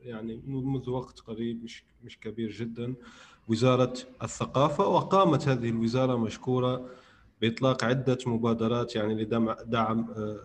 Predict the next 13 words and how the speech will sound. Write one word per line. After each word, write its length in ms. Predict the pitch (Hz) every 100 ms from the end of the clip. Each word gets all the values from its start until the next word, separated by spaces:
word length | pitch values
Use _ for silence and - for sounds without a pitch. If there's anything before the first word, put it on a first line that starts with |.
| -
طيف 300 | - 123 117
واسع 260 | 127 120 107
من 40 | 110
المثقفين، 640 | 110 117 113 107 127 110
يعني 200 | 101 98
من 100 | 104
الشعراء، 580 | 98 - 98 107 120 123
الكتاب 600 | 113 95 - 120 120 113
والمترجمين 1400 | 101 98 95 95 95 98 98 113 101 98 104 123 127
وحتى 1300 | 117 104 104 - _ _ _ _ _ 92 - 139 -
الفنانين 500 | 117 117 113 113 123
التشكيليين. 840 | 117 113 - - 98 107 135 147 147 _ _ _ _ _ _ _ _ _ _ -
لكن 320 | 127 127 131